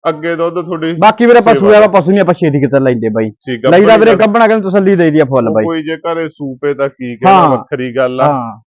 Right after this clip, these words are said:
Speaker 1: ਤੇ ਪਰ ਜਿਹੜੀ ਗੱਲ ਕਹੀ ਆ ਉਹੀ ਹੋਊਗੀ।
Speaker 2: ਗੱਭਣ ਲਈਦੀ ਆ ਵੀਰੇ, ਤਸੱਲੀ ਹੁੰਦੀ ਆ ਆਪਦੀ ਬਾਈ, ਆਪਣੇ ਹੱਥੀਂ ਪਸ਼ੂ ਸੂਇਆ ਵਾ।
Speaker 1: ਠੀਕ ਆ
Speaker 2: ਪਾਸੋਂ
Speaker 1: ਬਾਈ।
Speaker 2: ਸੂਏ ਦੇ ਪਸ਼ੂ ਦੀ ਕੋਈ ਗਾਰੰਟੀ ਨਹੀਂ।
Speaker 1: ਠੀਕ ਆ ਜੀ।
Speaker 2: ਹਾਂ।
Speaker 1: ਇਹਦਾ ਮੁੱਲ ਬਾਈ?
Speaker 2: ਇਹਦਾ ਵੀਰੇ ਸੱਤਰ ਹਜ਼ਾਰ ਰੁਪਇਆ।
Speaker 1: ਠੀਕ ਆ ਜੀ।
Speaker 2: ਹਾਂ।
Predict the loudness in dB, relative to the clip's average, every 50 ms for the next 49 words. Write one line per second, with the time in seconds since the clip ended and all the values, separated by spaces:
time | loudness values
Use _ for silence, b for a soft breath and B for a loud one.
0 | _ -8 -8 -4 -2 -2 -2 -2 -4 -6 -6 -6 -6 -6 -4 -4 -4 -2 -4 -4
1 | -4 -4 -6 -6 -4 -4 -2 -2 -2 -4 -6 -6 -8 -10 -8 -8 -10 -10 -10 -10
2 | -8 -8 -8 -10 -10 _ _ -6 -4 -4 0 0 0 2 4 2 2 4 4 4
3 | 4 4 4 2 0 0 0 2 2 4 4 4 4 4 4 4 4 4 4 4
4 | 2 4 4 4 4 4 2 2 2 2 0 2 2 2 2 2 2 2 4 4
5 | 4 2 0 -2 -4 _ _ _ -10 -8 -8 -6 0 2 2 2 4 4 2 4
6 | 6 6 6 6 6 4 4 2 4 4 2 2 4 4 4 4 4 4 2 2
7 | 2 0 0 -2 -4 -8 _ _ _ _ -10 -10 -8 -6 -8 -8 -8 -8 -12 -14
8 | -16 -18 -18 -20 _ _ _ _ _ _ _ -8 -4 -4 -4 -4 -4 -6 -6 -6
9 | -6 -6 -8 -8 -10 -12 -18 -20 _ _ _ _ _ _ _ _ _ 0 0 2
10 | 4 4 4 2 2 2 0 0 0 2 2 4 2 2 0 -2 -4 -4 -6 -6
11 | -12 -18 -12 -10 -8 -8 -8 -8 -8 -6 -4 -2 -4 -4 -4 -8